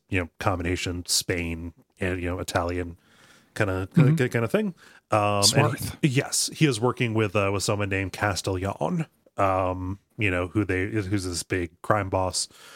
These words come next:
Speaker 1: uh, big pirate lord that Isabella was, uh, yeah, work-, working for here. Isabella ended up in Kirkwall,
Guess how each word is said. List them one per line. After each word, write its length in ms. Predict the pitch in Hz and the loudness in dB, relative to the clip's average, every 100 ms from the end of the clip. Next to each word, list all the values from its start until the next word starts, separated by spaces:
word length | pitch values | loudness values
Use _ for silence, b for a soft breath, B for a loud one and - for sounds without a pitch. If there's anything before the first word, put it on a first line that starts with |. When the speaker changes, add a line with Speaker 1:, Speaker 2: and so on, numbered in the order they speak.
| B B - | B B -2
Speaker 1:
uh, 180 | 98 90 | -2 -2
big 320 | 90 104 95 | 0 -2 0
pirate 540 | - - 101 92 107 | -4 0 0 0 -2
lord 380 | 98 92 92 92 | -2 0 0 0
that 200 | 92 98 | -2 -2
Isabella 480 | 95 92 92 90 87 | -2 -2 -2 -2 -2
was, 380 | 87 90 85 95 | -2 -2 -2 -2
uh, 340 | 113 117 135 143 | -2 -2 -2 -2
yeah, 300 | 123 107 110 | -2 -2 -2
work-, 260 | 113 117 120 | -2 -2 0
working 360 | 107 98 107 | -2 0 -2
for 220 | - 98 95 | 0 0 0
here. 320 | 101 101 104 B B B _ | -2 -4 -4 B B B _
Isabella 420 | 131 120 120 120 | 2 2 2 0
ended 260 | 110 104 95 | -2 -2 2
up 200 | 117 117 - | 2 0 -4
in 340 | 104 98 95 | -2 -2 -4
Kirkwall, 600 | - 107 - - 71 135 | 0 0 2 -2 0 -2